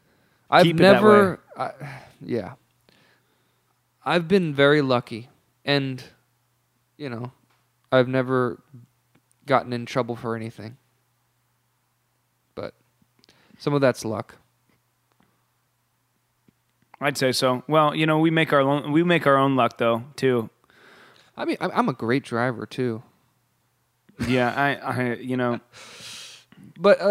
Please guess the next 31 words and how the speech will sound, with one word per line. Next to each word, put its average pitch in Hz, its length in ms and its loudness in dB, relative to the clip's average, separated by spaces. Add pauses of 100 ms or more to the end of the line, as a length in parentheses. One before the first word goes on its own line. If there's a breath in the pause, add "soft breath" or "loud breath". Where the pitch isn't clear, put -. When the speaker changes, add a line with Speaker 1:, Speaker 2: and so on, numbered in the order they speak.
Speaker 1:
it 220 220 4
is, 214 180 4
a 156 100 -2
lot 190 200 6
of 185 80 0
it's 135 180 -2
luck. 113 280 -2
I 135 80 0
mean, 139 280 -4
that, 143 180 -4
like, 143 220 -2
just - 260 -6
the 160 80 0
other, 143 240 0
just - 460 -10 (140)
pr-, - 160 -16 (180)
probably 156 160 -8
a 131 40 -12
couple 147 300 -8
weeks 147 240 -6
ago, 117 400 -2 (920 soft breath)
um, 117 540 -6 (720)
I 143 80 2
was, 165 200 -2
I 113 80 0
was 143 180 -2
driving 135 500 2
and 135 240 -10 (600)
it 262 80 -16
was - 140 -20 (240)
probably 196 400 -2